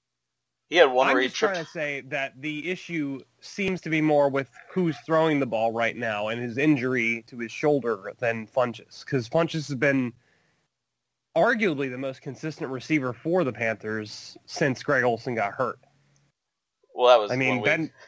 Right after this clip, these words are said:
Speaker 1: <laughs> or a week and a half.
Speaker 2: A week and a half, but Benjamin's got, like, Benjamin had his catch, and granted, he got hurt this past week. There's no avoiding that, but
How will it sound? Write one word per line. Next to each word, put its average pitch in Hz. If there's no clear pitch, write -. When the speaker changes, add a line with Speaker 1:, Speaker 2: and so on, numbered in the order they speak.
Speaker 1:
<laughs> -
or 101
a 104
week 107
and 98
a 98
half. 98
Speaker 2:
A 143
week 165
and 156
a 127
half, 135
but 139
Benjamin's 175
got, 147
like, 135
Benjamin 165
had 151
his 151
catch, 143
and 131
granted, 156
he 160
got 151
hurt 131
this 131
past 127
week. 123
There's 127
no 131
avoiding 113
that, 107
but 113